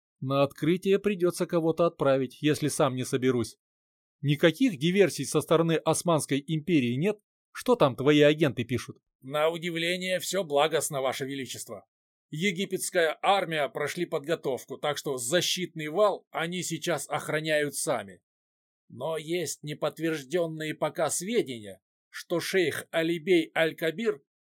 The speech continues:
планирует воевать с Синайский полуостров», ответил Крыжов.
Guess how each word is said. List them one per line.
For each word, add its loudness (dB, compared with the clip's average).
планирует -2
воевать 2
с -2
Синайский -2
полуостров», 0
ответил -2
Крыжов. -6